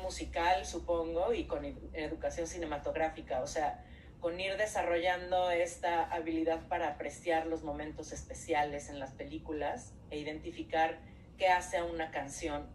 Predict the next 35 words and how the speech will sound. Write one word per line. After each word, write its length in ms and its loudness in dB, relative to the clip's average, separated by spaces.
única 480 -4
para 260 0
un 240 -6
momento. 560 -4
Yo 80 -4
creo 160 2
que 200 8
eso 300 0
no 120 4
hay 160 4
forma 680 2
de 120 4
desarrollarlo 680 2
más 180 0
que 120 0
con 180 -2
la 160 -4
práctica 680 -2
y 140 -6
con 420 -2
la 140 4
apreciación, 760 0
o 40 -12
sea, 260 2
ver 440 4
y 80 -2
ver 400 4
y 80 -6
ver 240 2
y 100 0
escuchar 560 -2
y 40 -2
escuchar 440 -4
y 60 -2
escuchar. 500 -2